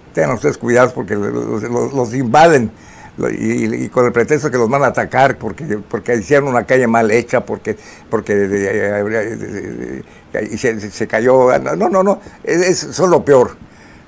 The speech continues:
Ustedes, ustedes saben lo que están haciendo allá en Siancán. Están cobrando, están cobrando la entrada. No puede uno entrar allí.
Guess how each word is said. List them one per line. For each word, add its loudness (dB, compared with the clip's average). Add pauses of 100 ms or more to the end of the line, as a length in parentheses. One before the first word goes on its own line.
(140)
Ustedes, -4
ustedes 0
saben 6
lo 4
que 0
están 2
haciendo 4
allá 6
en 0
Siancán. 2 (760)
Están 4
cobrando, 8 (480)
están 0
cobrando 4
la 8
entrada. 6 (1000)
No 0
puede 6
uno 4
entrar 4
allí. 2